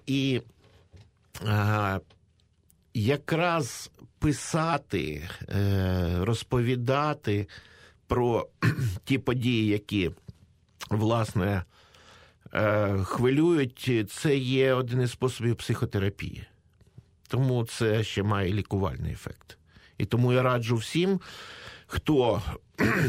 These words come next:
відчуває потребу розказати.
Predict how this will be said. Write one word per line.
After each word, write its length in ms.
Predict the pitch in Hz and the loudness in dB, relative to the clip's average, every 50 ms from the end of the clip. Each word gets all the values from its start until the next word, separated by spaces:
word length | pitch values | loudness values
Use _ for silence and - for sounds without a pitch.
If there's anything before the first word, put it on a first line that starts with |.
| 110 92 90 | 2 2 2
відчуває 560 | 113 135 131 - - 151 147 151 147 139 123 | 2 0 0 2 2 2 4 4 4 4 2
потребу 760 | 120 - 127 131 - - 131 131 131 131 117 104 92 85 80 - 117 | 2 0 -2 -2 0 0 2 2 2 2 0 0 -2 -2 -4 -4 -2
розказати. 1080 | 113 131 135 127 - - 143 151 143 165 190 196 196 - - 131 117 101 98 92 | -2 0 -2 -2 -2 -2 -2 0 0 0 0 0 0 0 0 0 0 0 0 0